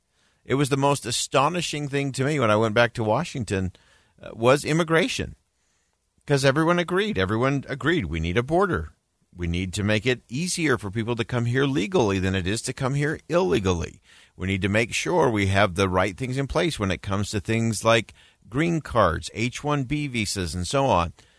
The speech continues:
Uh, we also need to be able to tell who comes in the country and who goes out of the country.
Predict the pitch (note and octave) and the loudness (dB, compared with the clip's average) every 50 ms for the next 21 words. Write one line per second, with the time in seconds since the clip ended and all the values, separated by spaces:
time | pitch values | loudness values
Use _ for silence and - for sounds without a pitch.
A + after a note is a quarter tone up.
0 | _ _ _ _ - F2+ F#2 F2+ E2+ G2+ G#2 G#2+ A#2+ - - C3 C3+ C#3 C3+ C3 | _ _ _ _ -2 0 0 2 4 4 6 6 4 4 2 0 0 0 0 0
1 | C3 C3+ C#3 C#3 C#3+ C#3+ C#3+ C#3+ - - D3+ C#3 D3+ A2 F#2+ F#2+ G2 - - A2+ | 0 2 2 2 2 2 0 -2 0 2 2 2 2 2 -2 -6 -6 -6 -6 -4
2 | A2+ G#2 A#2+ C3 D3+ D3+ D3 - E3 D#3 D#3+ - F3+ F3+ F3 E3 D#3 D#3 E3 D#3 | -4 -2 -2 -2 -2 -2 -4 -2 -2 -2 -2 -2 -2 -2 0 0 0 0 0 0
3 | E3 E3+ F3 E3 F3 E3 E3+ F3+ F#3 D#3 A#2+ - - G#2 F2 D#2 - - D2+ - | 0 -2 0 0 0 0 0 0 -2 -4 -6 -6 -4 -4 -4 -4 -4 -8 -12 -14
4 | - | -14